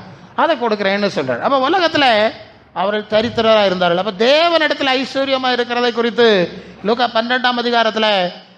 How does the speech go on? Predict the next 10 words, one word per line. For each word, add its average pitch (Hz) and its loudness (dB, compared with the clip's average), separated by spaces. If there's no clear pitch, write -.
இருபத்தொன்னு, 233 -4
இருபத்திரெண்டு 220 0
வசனத்துல 202 0
ஒரு 196 -2
ஐஸ்வர்யவான் 214 -2
இருக்கிறான், 196 0
அவனுக்கு 208 -4
நிறைய 208 2
வயல்ல 202 2
எல்லாம் 185 0